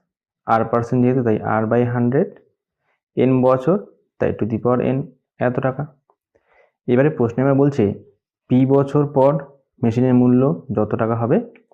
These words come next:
সেটা হচ্ছে যে ভি টাকা, তার মানে এই পুরোটাই হচ্ছে ভি টাকা। তাই শর্তানুসারে, শর্তানুসারে এই টাকাটাই অর্থাৎ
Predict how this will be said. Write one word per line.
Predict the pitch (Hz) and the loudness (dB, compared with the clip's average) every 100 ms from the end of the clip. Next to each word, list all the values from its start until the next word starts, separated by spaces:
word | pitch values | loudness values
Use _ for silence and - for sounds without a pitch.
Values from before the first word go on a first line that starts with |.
| _ - | _ -8
সেটা | - 107 | -2 -2
হচ্ছে | 104 190 247 - _ _ 147 | -2 -4 -4 -12 _ _ -2
যে | 120 113 | -2 0
ভি | 120 135 120 | 0 2 0
টাকা, | - - - _ _ _ - | -6 -10 -18 _ _ _ -4
তার | 107 | -2
মানে | 127 233 - _ _ _ - 139 | -2 -4 -10 _ _ _ 0 2
এই | 175 170 | 2 0
পুরোটাই | 117 104 104 | 0 2 0
হচ্ছে | 104 - 208 - - | 0 -4 -8 -12 -4
ভি | 139 139 | -2 0
টাকা। | 139 151 - _ _ _ _ - | -2 -4 -10 _ _ _ _ -16
তাই | - - | -12 -6
শর্তানুসারে, | 98 104 104 131 240 - _ _ _ _ _ _ _ _ _ _ _ _ - _ _ _ _ _ _ _ _ _ - - | -4 -4 -2 -2 -4 -12 _ _ _ _ _ _ _ _ _ _ _ _ -20 _ _ _ _ _ _ _ _ _ -20 -4
শর্তানুসারে | 123 120 120 - _ _ - 107 110 107 107 101 101 104 - _ _ _ - - 113 - - - _ _ _ _ _ _ _ _ _ _ _ _ _ _ _ _ _ _ _ _ _ _ | 0 0 0 -6 _ _ -2 0 0 0 0 -2 -2 -6 -10 _ _ _ -20 -12 -8 -8 -10 -18 _ _ _ _ _ _ _ _ _ _ _ _ _ _ _ _ _ _ _ _ _ _
এই | 135 143 | 0 2
টাকাটাই | 113 101 98 90 | 2 0 -2 -4
অর্থাৎ | - - | -6 -14